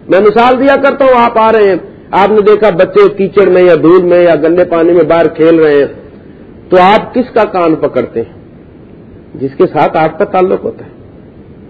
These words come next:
اپنے بچے کا کان پکڑیں گے، "یہ کیا کر رہے ہو، یہ چلو گھر چلو۔" سمجھ لگی کہ نہیں لگی؟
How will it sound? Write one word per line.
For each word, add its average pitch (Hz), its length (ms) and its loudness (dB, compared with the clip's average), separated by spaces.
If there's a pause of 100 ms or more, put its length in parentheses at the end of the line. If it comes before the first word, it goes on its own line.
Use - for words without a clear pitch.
(540)
اپنے 349 480 2
بچے 349 320 0
کا 320 80 2
کان 277 300 0
پکڑیں 214 340 0
گے، 190 60 2
"یہ 175 120 2
کیا - 160 -2
کر 220 180 -2
رہے 185 80 2
ہو، 165 120 0
یہ 214 320 0 (600)
چلو 277 320 2
گھر 233 200 0
چلو۔" 165 140 -6 (1600)
سمجھ 190 220 2
لگی 214 220 2
کہ 254 120 4
نہیں 269 120 4
لگی؟ 233 340 2